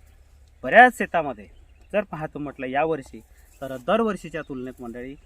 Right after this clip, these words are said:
पाने गुंडाळणाऱ्या अळीचा अटॅक हा जास्त प्रमाणात आहे. त्याच्यासाठी आपल्याला क्लोरोसायफर चाळीस ते पन्नास मिली प्रति पंधरा लिटर पाण्यामध्ये, अधिक सोबत त्याच्या इमामॅक्टिन दहा ते बारा ग्रॅम आपल्याला घ्यावंच लागेल. हे कॉम्बिनेशन,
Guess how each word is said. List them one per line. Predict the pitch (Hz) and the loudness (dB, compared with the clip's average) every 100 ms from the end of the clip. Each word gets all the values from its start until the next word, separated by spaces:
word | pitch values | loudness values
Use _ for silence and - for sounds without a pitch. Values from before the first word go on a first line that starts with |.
| - - | -20 -8
पाने | 135 175 | -6 -4
गुंडाळणाऱ्या | 208 170 147 139 135 135 110 | -6 -6 -8 -8 -8 -10 -10
अळीचा | 120 117 123 113 | -14 -16 -14 -14
अटॅक | - 127 135 - | -10 -10 -10 -12
हा | 131 | -16
जास्त | 117 117 127 - | -12 -14 -14 -14
प्रमाणात | 170 139 127 120 113 110 | -12 -12 -10 -12 -14 -18
आहे. | 107 143 165 185 - - - | -14 -8 -8 -10 -20 -20 -12
त्याच्यासाठी | 139 - 208 139 - 127 127 - | -10 -6 -6 -6 -10 -12 -14 -14
आपल्याला | 135 156 147 131 139 - - - 165 | -14 -6 -6 -4 -6 -8 -20 -20 -8
क्लोरोसायफर | 190 233 247 160 131 - 143 143 - - - - | -2 0 0 -2 -4 -6 -10 -10 -14 -20 -16 -2
चाळीस | 165 226 - 202 | 0 0 -4 -10
ते | |
पन्नास | - 127 147 175 151 | -8 -6 -4 -4 -4
मिली | 135 135 127 - - | -6 -8 -12 -16 -10
प्रति | 123 202 | -10 -8
पंधरा | 175 160 160 | -6 -4 -4
लिटर | 151 151 | -6 -10
पाण्यामध्ये, | 143 127 127 120 117 113 - _ - | -8 -8 -8 -12 -14 -18 -20 _ -12
अधिक | 143 226 226 | -4 -4 -2
सोबत | 165 143 165 135 | -6 -4 -6 -6
त्याच्या | 123 131 - | -10 -10 -10
इमामॅक्टिन | 117 143 170 156 - 139 135 120 | -10 -6 -4 -4 -6 -12 -10 -10
दहा | 127 139 | -8 -8
ते | 135 | -8
बारा | - 120 143 | -14 -8 -4
ग्रॅम | 147 143 151 156 | -4 -4 -6 -8
आपल्याला | 123 127 123 120 | -16 -16 -12 -12
घ्यावंच | - 120 170 165 | -12 -6 -6 -4
लागेल. | 143 139 | -6 -6
हे | 143 | -10
कॉम्बिनेशन, | - 131 170 202 196 190 | -6 -2 0 0 0 0